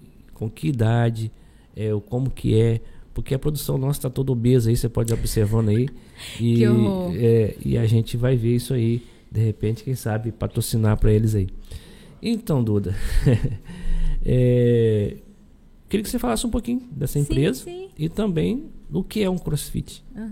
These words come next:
Speaker 2: o meu pai, ele se ap-, conheceu em outra cidade, né? Se
Speaker 1: Uhum.
Speaker 2: apaixonou pelo CrossFit. E ele veio com a ideia, "Filho, eu vou abrir um CrossFit em São Francisco." Eu falei assim, "Pai, que ideia é essa? Que loucura."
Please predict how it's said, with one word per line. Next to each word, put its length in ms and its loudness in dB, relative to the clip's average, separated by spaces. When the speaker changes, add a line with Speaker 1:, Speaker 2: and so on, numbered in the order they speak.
Speaker 2:
o 40 -8
meu 220 -6
pai, 340 -6
ele 520 -8
se 140 -10
ap-, 100 -12
conheceu 400 -8
em 80 -6
outra 200 -8
cidade, 440 -12
né? 120 -14
Se 180 -8
Speaker 1:
Uhum. 80 -2
Speaker 2:
apaixonou 580 -4
pelo 200 -10
CrossFit. 640 -12
E 100 -6
ele 140 -6
veio 220 -10
com 100 -16
a 100 -14
ideia, 240 -10
"Filho, 260 -10
eu 20 -10
vou 120 -10
abrir 140 -8
um 60 -8
CrossFit 440 -14
em 40 -20
São 100 -12
Francisco." 400 -10
Eu 40 -18
falei 140 -10
assim, 140 -10
"Pai, 520 -10
que 100 -18
ideia 380 -12
é 220 -12
essa? 160 -10
Que 60 -10
loucura." 560 -10